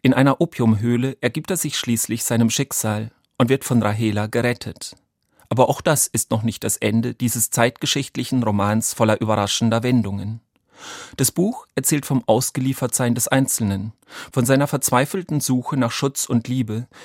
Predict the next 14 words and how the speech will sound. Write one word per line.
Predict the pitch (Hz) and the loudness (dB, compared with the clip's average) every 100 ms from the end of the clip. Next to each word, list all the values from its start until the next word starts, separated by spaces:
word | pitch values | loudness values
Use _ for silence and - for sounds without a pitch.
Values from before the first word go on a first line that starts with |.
| - | 0
inmitten | - 127 160 - 190 | 4 6 4 -2 -2
von | 131 120 | 0 0
Chaos | - 113 117 131 | 0 0 0 -2
und | - 117 | -4 -2
Zerstörung | 113 - 127 113 101 117 - | -2 -2 -2 -2 -2 -4 -2
in | 117 | 0
den | 117 113 | 2 2
furchtbaren | 143 143 - 147 135 123 | 0 -2 -2 -2 -2 -2
Schlachten | - 110 - - 117 | -2 -4 -4 -4 -4
des | 104 - | -2 0
zwanzigsten | 110 104 110 - 117 | 0 0 -4 -4 -2
Jahrhunderts. | 107 117 113 98 92 - - _ _ _ _ _ - - - - | 0 0 0 -2 -8 -12 -14 _ _ _ _ _ -20 -20 -20 -2
Alexander | 131 139 - 185 196 160 | 0 2 2 2 0 -4
Hemon, | 143 165 113 127 135 | -2 0 0 -4 -6